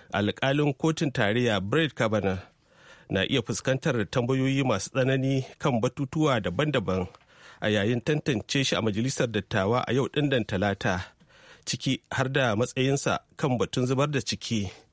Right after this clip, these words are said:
da batun luwaɗi da kuma ikon shugaban ƙasa. Firaministar Burtaniya Theresa May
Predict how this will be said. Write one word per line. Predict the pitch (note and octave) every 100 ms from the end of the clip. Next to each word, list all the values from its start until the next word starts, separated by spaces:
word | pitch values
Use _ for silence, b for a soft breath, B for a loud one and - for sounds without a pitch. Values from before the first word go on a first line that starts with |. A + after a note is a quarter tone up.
| B B B
da | -
batun | E2+ - D#3 C#3+
luwaɗi | A2+ C#3+ D#3+ D#3+ C#3+ -
da | G2+
kuma | B2+ B2 -
ikon | D#3+ F#3 D3
shugaban | - F#2+ F#2 F#2+ -
ƙasa. | G2 A2 F#2 F2+ - - _ _ _ _ _ _ B B B B B B B B B B
Firaministar | E3 G3 G#3+ G#3 A#3 - A3 F#3+ D#3+ C#3+
Burtaniya | B2+ B2+ B2 E3 E3+ F3+ C#3
Theresa | B2+ E3+ D#3 B2
May | D3 B2